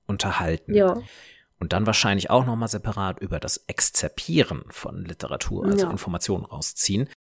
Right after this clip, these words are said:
Speaker 1: Das ist zu viel für eine Folge und das wären gute Folgen für zweitausendvierundzwanzig dann.
Speaker 2: Aber habe ich mein Lieblingsbuch dazu aus dem Regal gezogen.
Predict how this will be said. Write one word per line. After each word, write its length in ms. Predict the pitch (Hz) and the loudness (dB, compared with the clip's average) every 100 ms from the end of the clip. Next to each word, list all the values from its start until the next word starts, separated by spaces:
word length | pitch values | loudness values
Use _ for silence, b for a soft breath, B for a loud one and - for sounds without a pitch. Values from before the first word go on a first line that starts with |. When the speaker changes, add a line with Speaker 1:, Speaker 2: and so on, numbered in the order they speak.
| _ | _
Speaker 1:
Das 180 | 95 - | -2 0
ist 220 | - - | 2 2
zu 100 | - | 0
viel 220 | - 92 90 | 0 -2 -2
für 140 | - | -4
eine 180 | 78 85 | -4 -4
Folge 540 | - 123 139 104 123 | 2 4 6 6 4
und 160 | 101 - | 4 0
das 320 | 98 - - | 2 2 0
wären 300 | 95 98 95 - | 0 0 -2 -4
gute 240 | 160 - | -2 -2
Folgen 380 | - 123 110 92 | 0 0 2 0
für 520 | - - 85 - - - - | -4 -6 -4 -4 -6 -10 -6
zweitausendvierundzwanzig 1160 | - 76 - 90 90 - 95 85 - 127 - - | -4 -2 0 0 0 0 0 2 2 0 -2 -6
dann. 220 | - - b - _ _ - | -8 -10 b -14 _ _ 6
Speaker 2:
Aber 260 | 226 233 | 10 12
habe 240 | 233 240 214 | 12 12 10
ich 140 | - | 10
mein 180 | 196 196 | 10 12
Lieblingsbuch 800 | 233 285 226 214 214 - 226 185 | 12 12 10 10 8 6 6 8
dazu 380 | 185 175 - 156 | 8 8 8 6
aus 120 | 160 | 8
dem 100 | 180 | 4
Regal 360 | 180 165 160 | 4 8 8
gezogen. 580 | 160 160 - 165 170 240 | 8 6 4 4 10 10